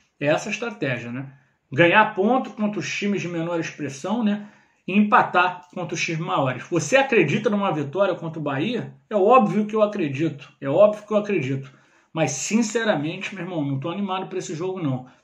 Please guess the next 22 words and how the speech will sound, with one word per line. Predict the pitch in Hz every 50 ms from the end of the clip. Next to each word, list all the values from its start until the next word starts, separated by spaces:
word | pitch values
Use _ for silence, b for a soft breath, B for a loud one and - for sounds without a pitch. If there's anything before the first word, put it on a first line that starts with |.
| B _
Saiu | - - 151 160 208
a | 233
notícia | 220 208 165 - - 202 202 - - 180
aí | 170 190 208
que | 208 220
esse | 208 - 185
jogo, | 147 131 175 196 196 190 160 131 - -
é, | 151 147 143 135 131
Vasco | 123 151 170 175 170 - 170
Bahia, | 156 139 135 147 175 175
do | -
final | - - - 151 156
de | 151 -
semana, | - 135 139 156 156 139
agora | 123 131 156 156 147
domingo, | 135 123 123 127 160 180 170
dezesseis | 139 127 139 135 135 - 156 135 120 117
horas, | 147 170 180 170 - - B B B B B B B -
pode | - 226 262 233 208 196
ir | 196 233 214
pro | 208 226 226
Maracanã, | 220 220 214 220 226 220 - 202 160 160 156 147 139 - -